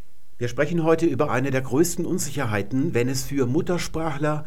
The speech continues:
um die Grammatik der eigenen Muttersprache geht. Adjektivketten, also wo Adjektive hintereinander unverbunden vorkommen, das gibt es im Attribut vor einem Substantiv. Das Substantiv hier, das Mobiliar, ist neutral,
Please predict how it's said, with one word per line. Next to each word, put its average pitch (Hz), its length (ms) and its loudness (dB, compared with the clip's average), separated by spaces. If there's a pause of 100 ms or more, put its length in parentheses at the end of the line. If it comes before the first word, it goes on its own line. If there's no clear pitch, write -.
um 175 200 0
die 160 100 0
Grammatik 127 560 0
der 110 140 0
eigenen 110 340 0
Muttersprache 98 600 -4
geht. 95 320 -6 (100)
Adjektivketten, 135 960 -4
also 127 280 -4
wo 107 100 -4
Adjektive 131 520 -4
hintereinander 127 680 -2
unverbunden 113 540 -4
vorkommen, 113 640 -4 (300)
das 131 220 -2
gibt 180 240 -4
es 143 180 -2
im 127 280 -6
Attribut 113 760 -4
vor 117 360 -2
einem 107 340 -2
Substantiv. 107 880 -4 (220)
Das - 180 -4
Substantiv 95 580 -6
hier, 117 480 -2
das 131 320 -4
Mobiliar, 107 640 -4 (320)
ist - 240 -2
neutral, 101 800 -2